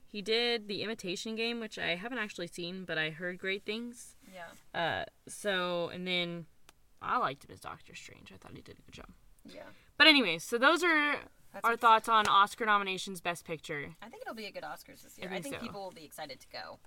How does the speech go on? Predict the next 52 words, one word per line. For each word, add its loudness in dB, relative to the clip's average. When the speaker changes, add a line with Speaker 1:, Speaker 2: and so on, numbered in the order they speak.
Speaker 1:
I'm -4
sure 4
as 4
we -2
get 0
closer, -4
we'll -2
kinda -8
give -8
you -4
our 0
predictions -8
on -6
what -6
we -6
Speaker 2:
Yeah. -10
Speaker 1:
think -10
is -8
gonna -6
win. -6
Speaker 2:
Yeah. -14
Speaker 1:
And -8
as -4
we -6
see -6
these, -8
we'll -8
keep -12
you -6
updated. -10
Speaker 2:
And -10
after -6
the -6
Oscars, -8
Lauren, -10
can -20
we -18
do, -14
like, -12
some -18
sort -14
of, -12
like, -14
Best -12
Outfit -14
Award, -16
too? -20
Speaker 1:
Well, -10
of -18
course. -8
Speaker 2:
Okay, -20
great. -20